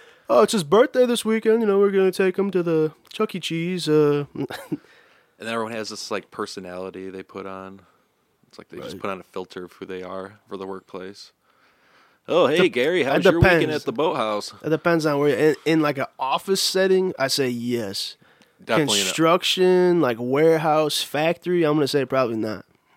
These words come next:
Speaker 2: I agree.
Speaker 1: <laughs>
Speaker 2: When I did construction with my dad, it was like
Speaker 1: It's basically
Speaker 2: the
Speaker 1: like,
Speaker 2: jungle,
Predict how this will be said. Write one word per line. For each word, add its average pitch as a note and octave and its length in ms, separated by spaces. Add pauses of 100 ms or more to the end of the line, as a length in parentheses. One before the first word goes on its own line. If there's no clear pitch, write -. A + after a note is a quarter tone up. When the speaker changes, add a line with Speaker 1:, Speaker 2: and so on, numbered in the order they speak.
Speaker 2:
I G2+ 60
agree. F#2 340 (300)
Speaker 1:
<laughs> D#3+ 300
Speaker 2:
When G#2 140
I G#2+ 60
did G#2 140
construction G2+ 520
with F#2+ 40
my F#2 80
dad, F2 300
it F2 120
was F2 200
like - 420 (1400)
Speaker 1:
It's - 80
basically B2+ 400
Speaker 2:
the A#2 60
Speaker 1:
like, A2 80
Speaker 2:
jungle, F#2 360